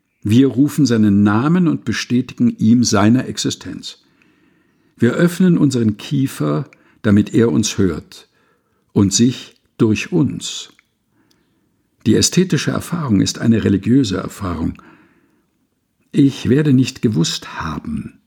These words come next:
woher die Wörter kamen. Ich stehe in ihrem Dienst. Mein Körper ist ihr Instrument. Augustinus hat recht.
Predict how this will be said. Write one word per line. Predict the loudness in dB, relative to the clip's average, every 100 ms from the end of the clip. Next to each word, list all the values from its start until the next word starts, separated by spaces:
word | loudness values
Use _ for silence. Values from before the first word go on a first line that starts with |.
| _ _ 2
woher | 2 4 2 2 0
die | -2
Wörter | -2 -4 -6 -14
kamen. | -12 -10 -8 -10 _ _ _ _ _ _ _ _ _ _ _ _ -4
Ich | -2 0
stehe | 2 4
in | 2
ihrem | 0 0 -2
Dienst. | -2 -4 -4 -12 -20 _ _ _ _ _ _ _ _ _ _ -6
Mein | 2 4 4 0
Körper | -2 -2 -2 -4
ist | -4 -6 -2
ihr | 0 0
Instrument. | -2 -6 -4 -4 -4 -10 -20 _ _ _ _ _ _ _ _ _ _ _ _
Augustinus | -2 -2 0 0 0 -2
hat | -6 -6
recht. | -6 -8 -12 -20